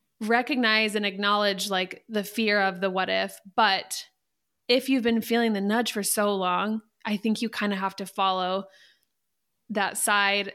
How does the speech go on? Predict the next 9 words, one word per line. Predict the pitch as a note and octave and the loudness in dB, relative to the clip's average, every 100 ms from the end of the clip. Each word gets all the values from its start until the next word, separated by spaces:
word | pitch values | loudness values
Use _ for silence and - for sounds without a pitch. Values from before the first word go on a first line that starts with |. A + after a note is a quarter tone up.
| - | -6
and | G#3 G3 | -4 -2
that | F#3 | -4
path | - G3+ G#3 | -4 -4 -4
of, | G3 | -6
like, | F#3+ F3+ - - - - _ _ _ _ _ _ _ _ _ _ | -4 -4 -10 -20 -20 -20 _ _ _ _ _ _ _ _ _ _
pulling | - A3 A3 | 0 2 4
back, | G3 G3 - | 2 0 -4
not | G#3+ G3+ G3 - | -2 2 2 2
answering | G#3+ G3+ G#3 G3+ G3+ | -2 0 -2 -2 -8